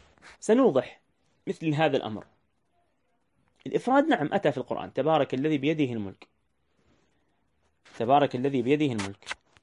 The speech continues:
ممتاز يا أخواني الأكارم. وطبعا أنا أريد فقط أن، بس أن أقرن بين قضية وقضية حتى لا، لا نعيدها، لأن قضية اليد، إيه، كقضية العين،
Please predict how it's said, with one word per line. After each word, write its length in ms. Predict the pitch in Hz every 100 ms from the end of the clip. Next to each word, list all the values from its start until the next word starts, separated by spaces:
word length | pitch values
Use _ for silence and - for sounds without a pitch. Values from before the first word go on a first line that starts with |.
| _ _ _ _ _ _ _ _ _ _ _ _ _ 123
ممتاز 340 | 117 165 139
يا 80 | 120
أخواني 260 | 123 139
الأكارم. 460 | 120 113 131 139 170 - _ _ _ _ _ _ _ _ _ _ _ _ _ _ -
وطبعا 260 | - 190
أنا 240 | 175 190 165
أريد 240 | 190 156
فقط 280 | 170 151 -
أن، 140 | 147
بس 180 | 139 147
أن 140 | 160 -
أقرن 320 | 208 160 147
بين 100 | 143
قضية 340 | - 151 175
وقضية 400 | 131 - 120 113
حتى 300 | - - -
لا، 180 | 170 160
لا 140 | 156
نعيدها، 400 | 147 120 107 - - -
لأن 240 | 135 147
قضية 460 | 160 - 156 220 220
اليد، 400 | 180 202 170 143 _ _ _ _ _ _ _ _ _
إيه، 240 | 127 - -
كقضية 480 | - 196 220 190 147
العين، 340 | 123 117 98